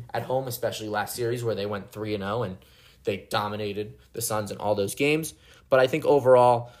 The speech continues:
Steph Curry, Klay Thompson, Draymond Green, they haven't lost a series before the finals with Steve Kerr as the coach for a reason. I also think the reason why the Warrior-, one of the reasons why the Warriors got blown out and absolutely destroyed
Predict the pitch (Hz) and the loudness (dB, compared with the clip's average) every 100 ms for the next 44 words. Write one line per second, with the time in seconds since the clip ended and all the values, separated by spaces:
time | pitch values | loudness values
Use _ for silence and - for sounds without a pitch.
0 | - - 143 135 - 131 123 120 127 120 | -14 2 2 4 4 4 4 2 -2 0
1 | 120 117 117 123 117 117 110 107 104 - | -4 -4 0 0 2 -2 -2 -2 -4 -12
2 | _ _ 127 131 151 175 180 120 127 135 | _ _ 2 2 4 2 2 4 4 4
3 | 131 131 123 127 123 135 143 - _ _ | -2 -6 -6 -4 -2 -2 -6 -8 _ _
4 | _ _ - 123 139 139 127 123 127 131 | _ _ -6 -2 2 2 2 2 2 2
5 | 139 131 - _ _ _ _ _ _ - | 0 -2 -8 _ _ _ _ _ _ -14
6 | 170 131 - 139 135 127 131 127 117 - | -4 -2 -2 -2 -4 4 6 6 4 -2
7 | 131 123 - 117 104 143 151 156 151 - | 0 -2 -2 -2 0 0 0 -2 -4 -18
8 | - - - _ 120 127 135 139 107 156 | -20 -20 -20 _ 6 8 8 4 0 0
9 | 143 127 131 143 131 127 127 123 123 120 | 0 0 0 0 0 2 4 4 2 -4
10 | - - 117 123 127 127 123 139 160 131 | -12 -4 2 4 4 2 2 4 4 4
11 | 117 113 113 110 113 110 113 117 110 117 | 4 2 2 0 2 2 4 4 4 0
12 | 104 - 127 127 120 113 117 107 113 - | -2 -4 2 4 4 2 2 2 0 0
13 | 123 110 110 - - 156 165 | -2 -2 0 0 6 6 6